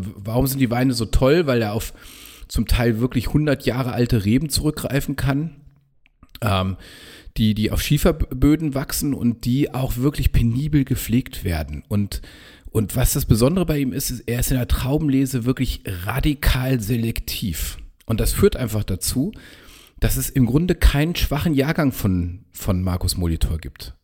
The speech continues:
Also, w-, wenn's mal einen schwachen Jahrgang gibt mit nicht so gutem Wein, dann gibt's bei ihm weniger Wein.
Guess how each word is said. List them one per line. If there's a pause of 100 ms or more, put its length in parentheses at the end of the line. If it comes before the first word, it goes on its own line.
Also, (480)
w-,
wenn's
mal
einen
schwachen
Jahrgang
gibt
mit
nicht
so
gutem
Wein, (420)
dann
gibt's
bei
ihm (220)
weniger
Wein.